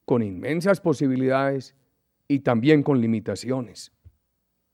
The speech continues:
En enero empieza el aumento de transferencias para las regiones.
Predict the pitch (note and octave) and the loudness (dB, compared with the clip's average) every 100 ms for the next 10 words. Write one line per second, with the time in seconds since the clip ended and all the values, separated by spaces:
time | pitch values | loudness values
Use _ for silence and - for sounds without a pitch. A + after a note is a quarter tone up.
0 | _ _ _ _ _ _ _ _ _ _ | _ _ _ _ _ _ _ _ _ _
1 | _ _ _ _ _ C3 C3+ C3+ D#3 G#3+ | _ _ _ _ _ -2 2 4 6 4
2 | A3+ - _ - C3+ A#2 D3+ D3+ E3 D3 | 0 -8 _ -2 -2 2 4 4 6 4
3 | B2+ C#3+ D3+ E3+ D3 C3+ A2+ A#2+ C#3 E3 | 4 2 2 4 2 2 -4 -4 -4 -4
4 | B2 G#2+ - A2 A2+ A2+ A#2 D3+ D#3+ - | -6 -8 -6 -4 -4 -4 -6 -4 -6 -6
5 | - - _ | -16 -20 _